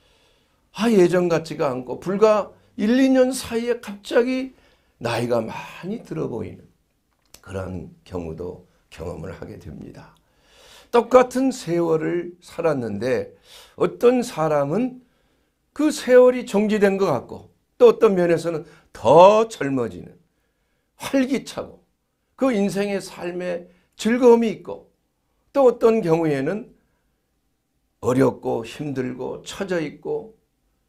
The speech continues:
참 늙어가는 그러한 것을 직접 피부로 느끼는, 예, 그러한 삶을 사는 경우가 있는 것입니다. 왜 이렇게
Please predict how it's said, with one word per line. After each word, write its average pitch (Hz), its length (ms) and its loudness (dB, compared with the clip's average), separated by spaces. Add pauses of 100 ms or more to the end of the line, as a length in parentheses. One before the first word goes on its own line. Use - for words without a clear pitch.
(360)
참 165 480 -6 (380)
늙어가는 214 640 2
그러한 185 360 -6
것을 170 420 -8
직접 - 640 -4
피부로 175 360 -10
느끼는, 110 540 -12 (480)
예, - 300 -18 (240)
그러한 104 480 -6
삶을 135 500 -10
사는 - 400 -14
경우가 - 600 -14 (200)
있는 80 300 -16
것입니다. - 500 -20 (580)
왜 214 340 8
이렇게 175 680 0